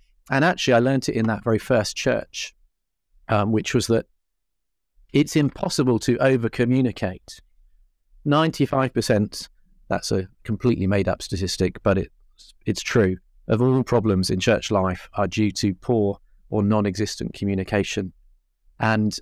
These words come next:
the, the, the paradox of that is that the, the, the increasing number of ways we have now to communicate make that harder, not easier.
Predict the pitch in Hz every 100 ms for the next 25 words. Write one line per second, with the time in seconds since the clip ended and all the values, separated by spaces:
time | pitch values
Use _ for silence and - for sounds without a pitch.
0 | - 123 113 117 - 117 - 151 151 123
1 | 104 - - 92 98 98 104 101 95 -
2 | 107 - _ _ _ _ _ _ - 120
3 | 113 110 - _ - 120 113 120 110 -
4 | 120 101 - 151 - 123 123 123 117 104
5 | 113 117 123 110 107 135 107 101 95 -
6 | 101 101 95 - 95 98 104 110 - 110
7 | - 120 113 104 104 98 104 87 92